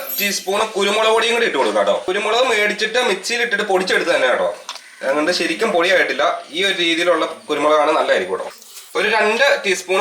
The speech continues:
കുരുമുളക് പൊടി ഇട്ട് കൊടുക്കാം. ഒരു ടീസ്പൂൺ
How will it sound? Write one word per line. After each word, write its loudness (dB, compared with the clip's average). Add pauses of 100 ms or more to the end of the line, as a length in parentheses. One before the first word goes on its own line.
(140)
കുരുമുളക് 2
പൊടി 2
ഇട്ട് -6
കൊടുക്കാം. -4 (1120)
ഒരു 4 (140)
ടീസ്പൂൺ 2